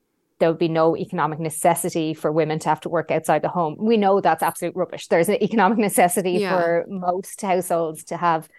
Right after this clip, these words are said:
Speaker 1: um, one or two working adults in them. So,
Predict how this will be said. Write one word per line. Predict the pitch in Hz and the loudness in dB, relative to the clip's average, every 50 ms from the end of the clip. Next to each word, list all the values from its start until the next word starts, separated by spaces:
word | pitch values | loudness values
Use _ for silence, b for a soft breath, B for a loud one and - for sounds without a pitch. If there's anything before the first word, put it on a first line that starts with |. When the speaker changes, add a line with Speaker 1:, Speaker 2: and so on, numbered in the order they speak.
| B B B B B _ _ | B B B B B _ _
Speaker 1:
um, | 190 180 170 170 160 160 165 165 - | -2 -2 0 0 -2 -2 -6 -6 -4
one | 190 175 185 185 175 170 - | -2 0 2 2 2 2 0
or | - 175 170 170 | 2 2 2 2
two | 165 - - 185 175 | 0 -2 -2 -2 -2
working | 165 160 156 170 170 - - - 160 147 156 B B B B B _ | -2 -2 -4 -4 -4 -4 -4 -6 -6 -6 -6 B B B B B _
adults | - 185 180 170 165 151 160 - | 2 2 2 4 2 0 -2 -4
in | - - 190 180 175 | -8 -6 -6 -6 -4
them. | 165 151 - 165 | -6 -6 -8 -10
So, | 175 - - 190 170 165 165 165 160 | -12 -8 -2 -2 0 2 2 0 -2